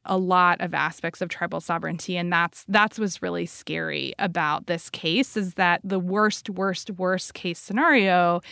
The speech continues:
is that this case is sort of a thread loose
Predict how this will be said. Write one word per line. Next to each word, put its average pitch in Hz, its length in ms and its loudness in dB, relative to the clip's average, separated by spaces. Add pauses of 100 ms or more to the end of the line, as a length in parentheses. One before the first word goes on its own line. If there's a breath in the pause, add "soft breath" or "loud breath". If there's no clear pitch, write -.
(360 loud breath)
is 190 280 4
that 180 300 2
this 196 200 0
case 214 380 -2
is 180 80 -4
sort 185 220 -4
of 170 120 -2
a 170 80 -2
thread 180 720 2
loose 185 480 0